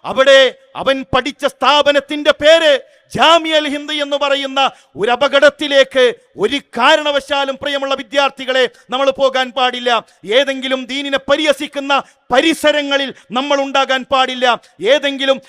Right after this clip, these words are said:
അനാചാര പ്രവർത്തനങ്ങളിൽ നമ്മൾ ഉണ്ടാകാൻ പാടില്ല. സ്ഥാപനത്തിന്റെ ഈ നയം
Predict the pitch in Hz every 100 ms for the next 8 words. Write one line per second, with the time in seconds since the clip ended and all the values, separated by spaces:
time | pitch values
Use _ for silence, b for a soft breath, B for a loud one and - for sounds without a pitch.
0 | b 175 269 330 302 302 285 277 285 285
1 | - 285 277 269 269 - b 202 269 302
2 | 285 277 277 269 254 269 262 254 247 233
3 | _ _ - 202 247 269 262 254 254 262
4 | 254 254 247 240 - b - 262 277 262
5 | 262 302 311 220